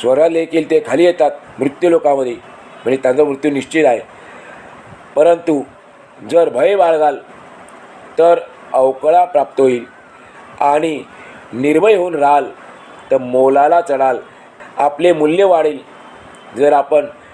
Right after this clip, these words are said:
निर्भय राहिलो प्रपंचामध्ये तर आपले मूल्य वाढेल,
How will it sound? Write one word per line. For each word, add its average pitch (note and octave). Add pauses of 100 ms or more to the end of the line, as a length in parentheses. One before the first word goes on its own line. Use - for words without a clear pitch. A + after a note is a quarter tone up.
(220)
निर्भय D3+
राहिलो D#3
प्रपंचामध्ये D3+ (1040)
तर B2+
आपले C3+
मूल्य C3+
वाढेल, C#3+